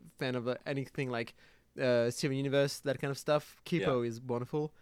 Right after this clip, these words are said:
Speaker 1: Um, and he plays the dad in that, and he's, he's great. He's, he's a really cool voice actor, I think, on top of being a, a, a regular actor.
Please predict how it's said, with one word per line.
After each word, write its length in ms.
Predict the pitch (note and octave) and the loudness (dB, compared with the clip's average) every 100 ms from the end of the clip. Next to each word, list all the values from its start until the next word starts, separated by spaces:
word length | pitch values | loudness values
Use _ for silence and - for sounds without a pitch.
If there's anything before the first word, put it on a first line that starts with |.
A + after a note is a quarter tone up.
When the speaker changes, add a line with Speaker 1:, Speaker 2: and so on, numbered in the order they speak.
| _ - - | _ -16 -6
Speaker 1:
Um, 340 | C#3+ C#3 C3 | -4 -4 -6
and 100 | D#3 | -4
he 140 | B2+ D3 | -2 2
plays 280 | E3+ D3+ C3+ | 2 2 0
the 120 | C#3 | 0
dad 220 | B2 B2+ | 2 2
in 140 | C#3+ | 2
that, 180 | D3 D#3 | 2 2
and 120 | C3 | 0
he's, 300 | A2+ C3 A#2+ | -6 -4 -4
he's 240 | B2 C#3+ B2 | -4 -4 -2
great. 220 | C3 C3+ | -2 -2
He's, 200 | F3 E3 | -2 -2
he's 260 | F3+ - D3+ | -4 -4 -4
a 40 | |
really 200 | C#3 C3+ | -2 -2
cool 240 | C3+ C3 A#2 | -2 -4 -2
voice 260 | G#2 G#2+ | -2 -2
actor, 240 | B2 C#3 F#3 | -4 -2 -2
I 80 | |
think, 160 | F#3 G3 | 0 -2
on 60 | E3+ | -2
top 160 | F3 | -4
of 80 | C#3+ | -4
being 220 | C#3 C#3 | -4 -4
a, 480 | C3+ C3+ - C3+ C3 | -4 -4 0 0 0
a, 60 | D3 | -2
a 20 | |
regular 300 | C3+ C3+ C#3+ | -2 -2 -2
actor. 360 | C#3+ D3+ F#3 | -4 -2 0